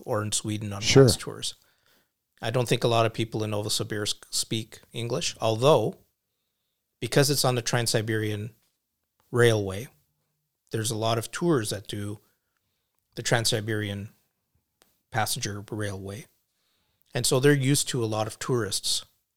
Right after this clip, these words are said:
Speaker 1: coming into the area. So there's hotels, there's good hotels and everything else.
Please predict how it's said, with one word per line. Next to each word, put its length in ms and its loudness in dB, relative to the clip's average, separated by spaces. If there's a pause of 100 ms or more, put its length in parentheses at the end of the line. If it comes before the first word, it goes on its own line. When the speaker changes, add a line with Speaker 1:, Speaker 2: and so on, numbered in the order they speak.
(440)
Speaker 1:
coming 300 0
into 200 0
the 160 -2
area. 380 -10
So 200 -4
there's 260 -4
hotels, 680 -6
there's 160 -10
good 160 -8
hotels 480 -8
and 80 -8
everything 380 -10
else. 340 -4